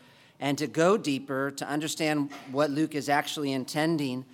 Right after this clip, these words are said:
when he tells these stories, there's just so much we need to know that we can't go through it quickly. So as we do, we're gonna stop every once in a while and look at other things, uh, like we just did as we talked about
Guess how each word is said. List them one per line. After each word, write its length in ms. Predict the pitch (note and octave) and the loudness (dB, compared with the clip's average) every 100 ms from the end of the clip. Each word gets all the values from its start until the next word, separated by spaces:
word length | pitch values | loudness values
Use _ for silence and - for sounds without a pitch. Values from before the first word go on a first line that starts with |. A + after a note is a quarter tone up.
| - - - | -20 -18 -6
when 160 | C#3 | 0
he 80 | C#3+ | 0
tells 380 | C3+ D#3+ D#3+ B2+ | 2 4 4 2
these 180 | C3+ C3 | -4 -4
stories, 600 | - E3 D#3+ C#3 B2 A#2 | -4 0 2 0 -2 -4
there's 280 | C3 C3 G#2+ | -4 -4 -4
just 480 | D3+ - - - | -4 -4 -8 -8
so 320 | - D#3 D#3+ D#3+ | -6 -2 0 0
much 420 | C#3+ D3 D3 - | 0 -2 -4 -6
we 140 | C#3 | -4
need 240 | C3+ C#3 C3+ | -4 -4 -6
to 80 | |
know 400 | A#2+ B2 B2 A2 - _ _ _ _ A2+ | -6 -4 -6 -8 -14 _ _ _ _ -6
that 260 | B2+ C3 | -4 -4
we 100 | C3 | -6
can't 380 | C3 - D#3+ D#3 - | -8 -2 -2 -2 -4
go 220 | C3+ D3 | 0 0
through 280 | C#3+ - D3 | 0 -2 0
it 240 | C3 - - | 0 -4 -4
quickly. 480 | D#3 C#3+ A#2+ F#2 - _ _ _ _ _ _ - | -4 -4 -6 -12 -16 _ _ _ _ _ _ -10
So 260 | - C#3 | -2 2
as 260 | D#3 F3 D#3 | 4 4 2
we 140 | D#3 | -2
do, 240 | D3 F#3+ E3+ | 2 2 2
we're 100 | C#3+ | 0
gonna 220 | D3+ C#3+ | -2 -4
stop 640 | - - D#3+ F3 - - D3 | -6 6 8 8 6 -6 -4
every 200 | D3 D3+ | 0 2
once 260 | D#3 D#3+ | 0 0
in 60 | E3 | 0
a 40 | |
while 420 | D#3 D#3 D#3+ E3+ | 4 6 6 4
and 180 | C3 B2+ | 0 -6
look 160 | C#3 D3+ | -6 -4
at 100 | C#3 | -2
other 200 | C#3 D3 | -2 -4
things, 500 | D3+ C#3+ D#3 D#3+ - | -2 -2 -2 -4 -10
uh, 140 | B2 B2 | -8 -4
like 220 | C3 B2+ | -4 -6
we 100 | B2+ | -6
just 240 | C#3 - | -6 -6
did 220 | C3 C#3 | -4 -2
as 160 | C#3+ A#2 | -2 -4
we 80 | B2 | -6
talked 280 | C3 B2+ C#3 | -6 -6 -4
about 360 | B2+ B2 - | -2 -2 -6